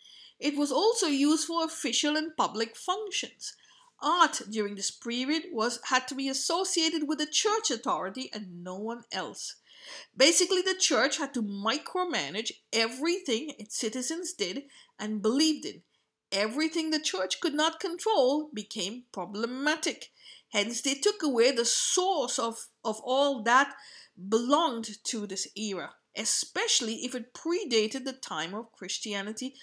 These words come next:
when it became official. An important point to note for the first centuries, uh, before the Council of Nicosia is the fact that there were really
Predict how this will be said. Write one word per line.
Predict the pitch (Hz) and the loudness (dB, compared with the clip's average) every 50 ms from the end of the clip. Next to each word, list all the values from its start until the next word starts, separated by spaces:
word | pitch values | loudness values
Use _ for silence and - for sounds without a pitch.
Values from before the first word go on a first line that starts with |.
| - _ _ | -20 _ _
when | - 180 185 | -14 -10 -10
it | 180 185 - - | -10 -10 -8 -10
became | - - - 208 185 196 | -10 -10 -8 -8 -6 -6
official. | 208 214 214 - 392 415 - - 190 - - - _ _ - - - - - - | -6 -6 -4 -2 -2 0 0 -2 -4 -6 -8 -16 _ _ -20 -20 -20 -16 -8 -2
An | 226 240 240 | -2 0 0
important | 247 247 247 247 247 - - 339 403 - - 320 254 285 - | 0 -2 -2 -4 -8 -8 -4 -2 -2 0 0 -2 -2 -2 -2
point | 262 240 214 220 | 0 0 0 -2
to | - 220 | -4 -6
note | 196 202 202 214 233 285 277 | -6 -4 -2 0 0 0 -2
for | - - 208 | -6 -8 -8
the | 160 170 | -8 -8
first | 170 - - 220 202 208 - - - | -10 -6 -2 -2 -2 0 -2 -2 -2
centuries, | 277 277 302 302 302 - 202 160 165 202 220 - _ _ - - - - _ _ _ _ _ _ _ _ _ - - _ _ - - | -2 -2 -2 -4 -6 -6 -6 -6 -8 -8 -10 -12 _ _ -20 -20 -20 -20 _ _ _ _ _ _ _ _ _ -20 -20 _ _ -2 2
uh, | 233 233 220 214 208 | 6 6 8 6 6
before | 208 233 226 - - 349 440 440 | 4 0 -4 -2 0 0 0 0
the | - | 0
Council | 240 - 294 226 202 202 214 - 202 196 | -2 -2 -2 -4 -2 -2 -4 -4 -4 -6
of | 180 - | -10 -10
Nicosia | 208 202 190 - 202 - - - 226 254 262 262 - | -10 -12 -10 -8 -6 -6 -4 -2 -2 -2 -4 -4 -6
is | 262 - | -6 -4
the | - 285 | -4 -2
fact | 277 - 294 294 294 294 | 2 4 4 4 4 2
that | 294 294 262 | -4 -2 2
there | 262 277 277 | 2 2 4
were | 285 285 277 | 2 0 0
really | 285 311 339 359 494 508 | 0 0 0 -2 -4 -4